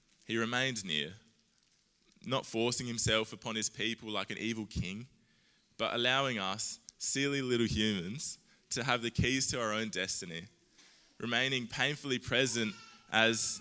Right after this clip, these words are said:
we fumbled around in the dirt, hurting ourselves, hurting God, worshipping idols, and just generally doing what humans do. You can read the, basically the entirety of the Old Testament, and it's just multiple examples of humans stuffing up.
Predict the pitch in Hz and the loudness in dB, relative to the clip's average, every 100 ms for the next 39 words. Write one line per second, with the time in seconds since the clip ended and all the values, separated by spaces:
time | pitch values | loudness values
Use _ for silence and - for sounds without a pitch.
0 | - 113 107 - 135 143 131 117 110 113 | -4 -2 0 2 4 4 4 4 4 2
1 | 113 110 95 98 98 - 120 117 123 120 | 0 -2 0 2 4 2 0 0 0 -2
2 | 107 - 98 98 98 95 123 117 117 107 | -2 0 0 -2 -2 -4 0 0 2 -2
3 | - 92 95 98 101 - - - - - | -2 0 2 2 -2 -12 -20 -20 -20 -12
4 | - 117 120 131 135 120 - 92 95 95 | 0 2 2 0 -2 -2 0 2 2 2
5 | 98 - - - - - 107 117 - - | 2 0 -2 -10 -16 -6 0 0 4 4
6 | 120 139 123 123 110 107 104 104 - _ | 4 2 2 2 2 0 0 -4 -10 _
7 | _ _ _ 110 110 113 113 107 98 - | _ _ _ -6 -2 0 0 0 -2 -2
8 | 85 73 117 - 101 104 120 117 123 113 | -2 -4 -6 -10 -6 -4 -2 0 0 -2
9 | - 117 98 - - _ - 117 117 104 | -2 -2 -2 -8 -20 _ -2 -2 -2 -4
10 | 110 107 101 107 107 104 101 101 95 95 | -4 -2 -2 0 0 0 0 2 2 0
11 | 101 101 98 90 92 98 95 98 101 101 | -2 -2 -4 -4 -4 -4 -4 -2 -2 -2
12 | 104 98 95 95 98 92 - - - - | -4 -4 -2 -2 -4 -6 -6 -10 -20 -18
13 | - 104 - 113 117 113 107 - - - | -6 -6 -2 0 2 2 0 -2 -2 -2
14 | - 92 - 98 87 | -2 -6 -8 -8 -8